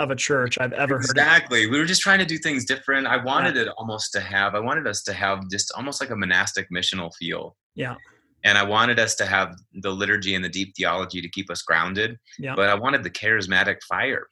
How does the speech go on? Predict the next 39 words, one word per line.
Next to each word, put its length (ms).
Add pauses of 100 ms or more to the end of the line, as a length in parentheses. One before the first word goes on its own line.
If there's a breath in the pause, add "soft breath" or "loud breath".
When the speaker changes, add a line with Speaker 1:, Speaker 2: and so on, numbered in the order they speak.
(220)
Speaker 2:
I 60
Speaker 1:
Yeah. 60
Speaker 2:
wanted 160
us 100
to 160
pray 100
for 120
healing 380
and 120
services 640
and 180
Speaker 1:
Yeah. 180
Speaker 2:
to 80
see 160
people 220
speak 200
in 60
tongues 300
in 60
house 260
churches 520
and 120
all 180
Speaker 1:
Yeah. 80
Speaker 2:
that 100
stuff. 220 (140)
And 200 (160)
God 200
did 160
it. 120
It 80
was 120
beautiful. 440 (640 loud breath)
And, 380
um, 380 (140)
to 100
our 80
great 280
surprise, 560